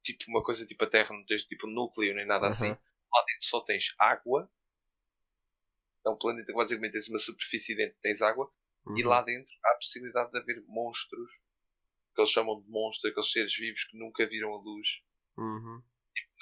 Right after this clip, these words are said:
Speaker 1: nunca respiraram fora da água. Oh, mano,
Speaker 2: Uhum.
Speaker 1: eu, eu, tipo, como é que tu, como é que tu pensas, se tu fores ver as temperaturas de ma-, da Júpiter, é que
Speaker 2: São
Speaker 1: é,
Speaker 2: super
Speaker 1: é
Speaker 2: frias, não é?
Speaker 1: Yeah, já, é que a cena é que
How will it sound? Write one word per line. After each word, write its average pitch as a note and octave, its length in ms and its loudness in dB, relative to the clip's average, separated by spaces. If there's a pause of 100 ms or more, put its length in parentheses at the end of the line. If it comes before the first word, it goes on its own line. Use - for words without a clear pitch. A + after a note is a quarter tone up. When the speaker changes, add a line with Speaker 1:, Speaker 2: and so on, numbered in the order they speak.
Speaker 1:
nunca G#2+ 300 4
respiraram G#2 540 2
fora G2+ 260 2
da G2+ 200 6
água. G2+ 200 -4 (360)
Oh, A2 120 6
mano, G#2 160 0
Speaker 2:
Uhum. G#2 60 0
Speaker 1:
eu, G#2 100 4
eu, - 240 -10
tipo, - 180 -12 (220)
como B2 60 4
é B2 40 6
que - 120 -14
tu, - 180 -4 (180)
como C3 120 0
é A#2 60 4
que - 80 -16
tu - 160 -16
pensas, - 600 -6
se - 220 0
tu - 60 -10
fores A#2 200 0
ver G#2 140 2
as G2+ 120 -2
temperaturas G2 680 -2 (1040)
de G#2+ 120 -20
ma-, G2+ 160 2 (160)
da G#2+ 120 6
Júpiter, G#2 560 0
é G#2 40 4
que - 60 -4
Speaker 2:
São - 160 2
Speaker 1:
é, G#2 40 4
Speaker 2:
super G#2 320 4
Speaker 1:
é - 20 2
Speaker 2:
frias, G#2 360 4
não G2 180 -2
é? G2+ 140 -6 (840)
Speaker 1:
Yeah, G2 340 2
já, G#2+ 180 4
é G#2+ 240 2
que - 80 -6
a G#2+ 40 0
cena A#2 220 0
é A2 60 0
que - 140 -14